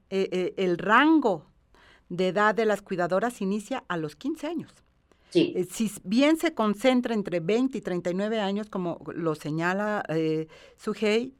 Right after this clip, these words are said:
Speaker 1: eh, tenemos una parte de niñas cuidando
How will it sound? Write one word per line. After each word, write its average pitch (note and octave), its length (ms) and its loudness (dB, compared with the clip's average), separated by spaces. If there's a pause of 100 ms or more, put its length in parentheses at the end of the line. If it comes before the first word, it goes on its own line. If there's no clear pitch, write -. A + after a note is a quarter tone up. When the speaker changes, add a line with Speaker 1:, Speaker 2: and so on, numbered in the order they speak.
Speaker 1:
eh, F#3 120 -2
tenemos E4 680 -2 (240)
una C4+ 460 4
parte - 640 2 (480)
de F#3 260 4
niñas A#3+ 800 6 (640)
cuidando A3 920 4